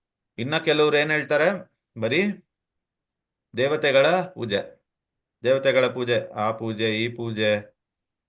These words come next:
ಇನ್ನ ಹೆಸರಿಲ್ಲ ಅಂತ ಎಲ್ಲ ಪೂಜೆಗಳು ಅವರು ಮಾಡ್ತಾರೆ. ಪ್ಲಸ್ ಅವ್ರೇನ್ ಮಾಡ್ತಾರೆ? ಅವ್ರಿಗೆ ಬೇಕಾದಂತ ಬ್ರಾಹ್ಮಣರನ್ನ ಇಟ್ಟಿರ್ತಾರೆ, ಹೆಸರಿಗೆ ಬ್ರಾಹ್ಮಣರು. ಹ್ಮ್.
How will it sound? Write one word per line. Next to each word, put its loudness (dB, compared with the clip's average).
ಇನ್ನ 0
ಹೆಸರಿಲ್ಲ 0
ಅಂತ -6
ಎಲ್ಲ 4
ಪೂಜೆಗಳು 0
ಅವರು 0
ಮಾಡ್ತಾರೆ. -6
ಪ್ಲಸ್ 0
ಅವ್ರೇನ್ 4
ಮಾಡ್ತಾರೆ? 0
ಅವ್ರಿಗೆ 0
ಬೇಕಾದಂತ -2
ಬ್ರಾಹ್ಮಣರನ್ನ -2
ಇಟ್ಟಿರ್ತಾರೆ, -2
ಹೆಸರಿಗೆ 0
ಬ್ರಾಹ್ಮಣರು. -2
ಹ್ಮ್. -10